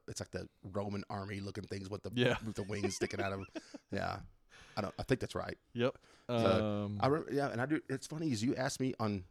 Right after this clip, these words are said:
Speaker 1: which will be when this episode, the previous episode of Pick Four.
Speaker 2: Yeah.
Speaker 1: We talked about
Speaker 2: Strangely,
Speaker 1: Alanis Morissette.
Speaker 2: yeah.
Speaker 1: You, and you gave me a
Speaker 2: <laughs>
Speaker 1: trivia question, and I got it right.
Speaker 2: You did. You ha-, you nailed it.
Speaker 1: Yeah, yeah. He asked. We talked about Alanis Morissette. And he goes,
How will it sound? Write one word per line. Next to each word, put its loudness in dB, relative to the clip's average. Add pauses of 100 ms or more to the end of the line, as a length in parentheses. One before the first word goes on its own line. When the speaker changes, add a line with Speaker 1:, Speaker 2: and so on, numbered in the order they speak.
(160)
Speaker 1:
which 0
will 4
be -2 (160)
when -2
this 2
episode, -2 (120)
the -2 (440)
previous 2
episode 2
of -2
Pick 2
Four. 4 (160)
Speaker 2:
Yeah. 2 (1200)
Speaker 1:
We 2
talked 0
about 2
Speaker 2:
Strangely, 8
Speaker 1:
Alanis 2
Morissette. 8
Speaker 2:
yeah. 8
Speaker 1:
You, 6
and 6
you 4
gave 6
me 8
a 4
Speaker 2:
<laughs> -
Speaker 1:
trivia 6
question, 4
and 4
I 6
got 4
it 2
right. 0
Speaker 2:
You 0
did. 6
You 4
ha-, 6
you 4
nailed 8
it. 2
Speaker 1:
Yeah, 0 (400)
yeah. -4 (200)
He 0
asked. -6 (220)
We -2
talked -4
about 0
Alanis 0
Morissette. -4
And -8
he -4
goes, -4